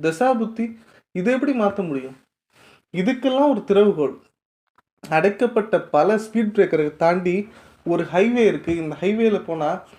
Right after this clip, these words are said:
ஒரு மணி நேரத்துல போயிடலாம், எட்டு மணி நேரத்துல போக வேண்டிய விஷயத்த ஒரு மணி நேரத்துல போயிடலாம்னா,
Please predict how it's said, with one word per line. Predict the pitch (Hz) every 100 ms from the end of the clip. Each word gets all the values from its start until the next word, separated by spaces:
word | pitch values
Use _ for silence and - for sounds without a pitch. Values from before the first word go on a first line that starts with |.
| _ _ _ 165
ஒரு | 170 226
மணி | 233 202
நேரத்துல | 208 214 208 180 226 - -
போயிடலாம், | 165 147 143 143 131 - _ _ -
எட்டு | 156 156 233
மணி | 202
நேரத்துல | 202 220 220
போக | 175 170
வேண்டிய | 151 143
விஷயத்த | 139 - 175 190
ஒரு | 160
மணி | 170 175
நேரத்துல | 180
போயிடலாம்னா, | 175 151 147 151 175